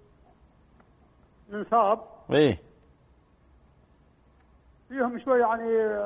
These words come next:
Speaker 1: ضعيف المدخول عندهم.
Speaker 2: هذه وين يا محمد؟
Speaker 1: وفي وين يعني اسمه، نعم.
Speaker 2: هذه الأنصاب وين هذه؟
Speaker 1: الأنصاب برا.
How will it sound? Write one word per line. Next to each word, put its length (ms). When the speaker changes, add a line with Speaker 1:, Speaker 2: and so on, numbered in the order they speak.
Speaker 1:
ضعيف 380
المدخول 640
عندهم. 360
Speaker 2:
هذه 240
وين 240
يا 60
محمد؟ 500
Speaker 1:
وفي 680
وين 240
يعني 260
اسمه، 420
نعم. 400
Speaker 2:
هذه 280
الأنصاب 480
وين 200
هذه؟ 340
Speaker 1:
الأنصاب 400
برا. 460